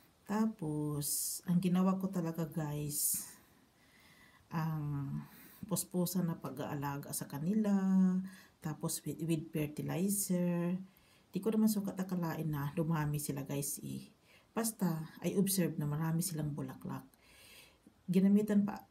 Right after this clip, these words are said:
ginamitan ko pa ata sila ng yung parabang sa, sa duster ata yun guys, sa atin. Inano ko yung mga ano niya, mga, mga, mga, yun oh, mga bulaklak niya. Touch, touch, touch ko yun sa duster.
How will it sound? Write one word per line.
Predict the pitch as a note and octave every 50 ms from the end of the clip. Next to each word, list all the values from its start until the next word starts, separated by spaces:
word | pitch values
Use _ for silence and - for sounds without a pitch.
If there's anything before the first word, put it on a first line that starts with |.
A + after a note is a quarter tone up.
| _ -
ginamitan | F#3 E3+ F#3 G3 G3+ G3+ G#3 G#3+ G#3+ G#3+ G#3+ G#3 G3+ G3+
ko | F#3+ F#3+
pa | - - F3 F3
ata | F3+ -
sila | F3 - F#3+ E3 E3+ E3
ng | E3 E3 E3 E3 D#3+
yung | E3 E3+ D#3+
parabang | - E3 E3 F3 E3+ E3 F3 E3+ F3 F3 E3 -
sa, | - - E3+ D#3+ D#3+ D#3 - -
sa | - - D3+ D3+
duster | D#3+ F#3 F#3 - - - - F#3+ F3+ -
ata | E3+ E3+ E3+ - - -
yun | E3+ E3 E3 E3
guys, | F#3 A3 D#4 - - - - -
sa | - E3 E3
atin. | D#3 - F#3 G3 A3+ A3+ - - - - - - - - - -
Inano | F#3 F#3 F#3 F#3+ F#3+ F#3+
ko | G3 F#3
yung | F#3+ F#3 E3+
mga | E3 D#3+ D3+
ano | D3 D#3+ D#3+
niya, | D#3+ D#3 D#3+ F3+ F3+
mga, | E3+ D#3 D#3 D3+ D3+ D3+ D3 C#3+ - - -
mga, | F3 D#3 D#3 D3+ D3+ C#3+ C#3 D3 - -
mga, | - D#3+ D3+ D#3 D#3 D3 D3 C#3+ C#3+ - - - - - - - - - - _ _ _ _ -
yun | G3 F#3+ F#3+ F#3+ F#3+
oh, | G3+
mga | G#3 G3 E3 D#3 D#3+
bulaklak | D#3+ D#3+ D#3 D#3 - E3+ D#3+ D#3+ - -
niya. | F3 E3+ E3+ E3+ E3+ - - - - - - - - -
Touch, | - E3+ F#3+ - - - -
touch, | F3 E3+ - - - -
touch | - F3 F3 E3+ - -
ko | - - E3+ E3
yun | E3 D#3+ F3
sa | - D#3 C#3+
duster. | D#3 D#3+ - - - - - - D#3+ D#3+ E3